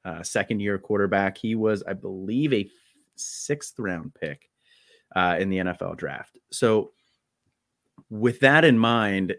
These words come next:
and Indy does not have a first round pick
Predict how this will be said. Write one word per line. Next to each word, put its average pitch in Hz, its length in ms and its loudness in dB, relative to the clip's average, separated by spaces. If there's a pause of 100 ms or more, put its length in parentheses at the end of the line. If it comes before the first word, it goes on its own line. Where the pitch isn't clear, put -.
and 143 260 2
Indy 147 240 2
does 123 160 -4
not 123 280 0
have 131 260 -2
a 110 100 -2
first 110 380 -6
round 95 280 -4
pick - 360 -6